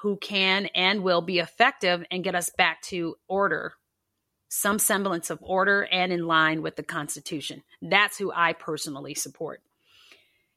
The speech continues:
And remember, in January, it took fifteen rounds of voting across four days for McCarthy to secure the support he needed to win the gavel. And here we are today. He's out.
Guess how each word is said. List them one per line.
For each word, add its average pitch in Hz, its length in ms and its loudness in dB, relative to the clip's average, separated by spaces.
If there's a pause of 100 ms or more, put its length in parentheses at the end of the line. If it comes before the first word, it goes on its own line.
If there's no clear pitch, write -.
(140)
And 214 600 4 (100)
remember, 220 760 4 (120)
in 214 160 2
January, 208 720 4
it 233 100 8
took - 200 0
fifteen 302 560 4
rounds 214 340 4
of 175 140 -2
voting 220 420 4
across 196 500 4
four 208 280 4
days 180 320 2
for 185 160 0
McCarthy 185 500 0
to 170 80 -4
secure 185 440 -2
the 175 80 -4
support 165 440 -2
he 185 160 -4
needed 180 300 -2
to 180 120 -8
win 190 240 -2
the 170 80 0
gavel. 151 460 -4 (840)
And 175 100 0
here 180 180 0
we 170 180 2
are 151 140 4
today. 165 440 0 (880)
He's 170 260 -4
out. 151 300 2